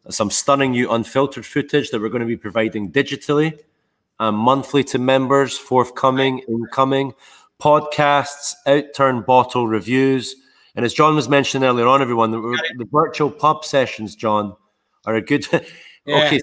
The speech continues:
Speaker 1: some, some of us can't be together, but even just speaking to you today, a perfect example,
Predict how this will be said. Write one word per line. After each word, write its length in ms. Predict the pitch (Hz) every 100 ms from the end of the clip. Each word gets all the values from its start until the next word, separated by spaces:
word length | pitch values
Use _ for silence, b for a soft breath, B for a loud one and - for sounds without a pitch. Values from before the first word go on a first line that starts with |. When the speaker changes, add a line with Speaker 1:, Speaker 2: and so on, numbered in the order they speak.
| -
Speaker 1:
some, 140 | 156 -
some 140 | 175
of 100 | 165
us 140 | 139 -
can't 240 | 147 127
be 100 | 127
together, 400 | - 107 147 131
but 140 | 113 135
even 240 | 156 147
just 160 | 131 -
speaking 340 | 135 - 120
to 120 | -
you 100 | 120
today, 380 | 120 107 127 127
a 40 | 107
perfect 380 | 135 135 120
example, 580 | 107 87 131 123 110 104